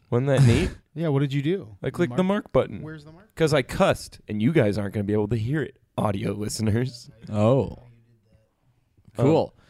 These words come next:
Speaker 2: Do you know?
Speaker 1: What were you saying?
Speaker 3: Um,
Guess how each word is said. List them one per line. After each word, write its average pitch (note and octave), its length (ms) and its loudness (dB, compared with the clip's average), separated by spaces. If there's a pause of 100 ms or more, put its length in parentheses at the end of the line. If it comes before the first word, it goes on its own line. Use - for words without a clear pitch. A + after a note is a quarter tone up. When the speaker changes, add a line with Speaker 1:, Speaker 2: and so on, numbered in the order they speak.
(260)
Speaker 2:
Do - 100 -18
you A#2 80 -14
know? C#3 200 -14 (300)
Speaker 1:
What C3 320 -2
were D3+ 80 4
you C3+ 120 4
saying? A2 420 -2 (1080)
Speaker 3:
Um, C#3 320 2